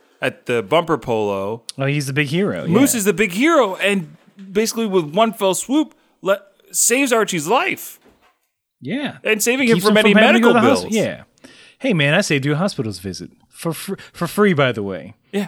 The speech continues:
Speaker 2: Please
Speaker 1: Even,
Speaker 2: don't kill
Speaker 1: even
Speaker 2: me."
Speaker 1: after you put my son in mortal
Speaker 2: Yeah,
Speaker 1: danger,
Speaker 2: after
Speaker 1: you
Speaker 2: you almost killed my child.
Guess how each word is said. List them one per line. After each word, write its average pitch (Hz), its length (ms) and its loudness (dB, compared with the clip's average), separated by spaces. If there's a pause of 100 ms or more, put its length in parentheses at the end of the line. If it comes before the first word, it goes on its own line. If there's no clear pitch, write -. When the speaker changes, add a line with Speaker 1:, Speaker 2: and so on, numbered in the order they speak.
Speaker 2:
Please 208 160 2
Speaker 1:
Even, 233 60 0
Speaker 2:
don't 135 160 2
kill 139 160 0
Speaker 1:
even 208 180 2
Speaker 2:
me." 180 60 -2
Speaker 1:
after 190 240 0
you 185 200 -2
put 185 160 0
my 160 140 2
son 175 360 0
in 131 140 -2
mortal 147 360 2
Speaker 2:
Yeah, 131 80 -2
Speaker 1:
danger, 170 320 0
Speaker 2:
after 196 120 -2
Speaker 1:
you 180 120 0
Speaker 2:
you 143 60 0
almost 170 500 0
killed 156 280 -4
my 135 160 0
child. 110 600 -6